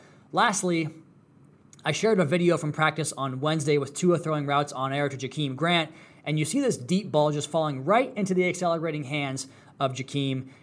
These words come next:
and we've talked about that at length on this podcast.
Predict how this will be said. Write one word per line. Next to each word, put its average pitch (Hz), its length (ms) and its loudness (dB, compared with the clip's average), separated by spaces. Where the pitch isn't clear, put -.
and 151 60 0
we've 151 100 0
talked 240 260 4
about 170 220 2
that 165 240 2
at 135 180 -2
length 156 220 -4
on 143 80 -4
this 131 140 -8
podcast. 135 720 -2